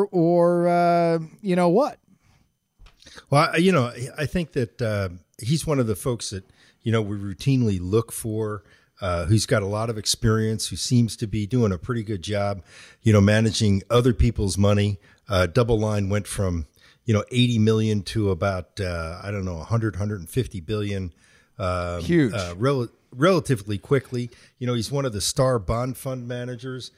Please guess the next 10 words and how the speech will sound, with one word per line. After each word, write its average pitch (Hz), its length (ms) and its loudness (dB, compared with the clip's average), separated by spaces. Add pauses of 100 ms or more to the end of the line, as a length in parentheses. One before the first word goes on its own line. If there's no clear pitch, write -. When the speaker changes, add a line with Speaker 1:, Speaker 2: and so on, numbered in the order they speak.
(260)
Speaker 2:
And, 113 400 0
uh, 107 380 -2
you 147 100 -4
know, 123 100 -2
his 147 220 -4
comments, 123 720 -6 (200)
this 135 200 -6
most 120 300 -4
recent 139 540 -6
article, 110 580 -6